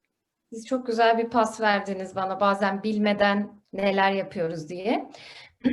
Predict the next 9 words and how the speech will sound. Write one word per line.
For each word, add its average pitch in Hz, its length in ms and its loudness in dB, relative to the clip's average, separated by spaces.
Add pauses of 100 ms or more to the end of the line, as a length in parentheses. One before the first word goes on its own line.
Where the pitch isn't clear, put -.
(120)
Ben 240 460 6
çocuk 254 500 0
istismarının 247 920 4
tanımıyla 226 600 2
başlamak 170 520 -8
isterim. - 460 -14 (840)
Çocuk 254 300 0
istismarını, 240 1120 0 (400)
e, 196 360 -4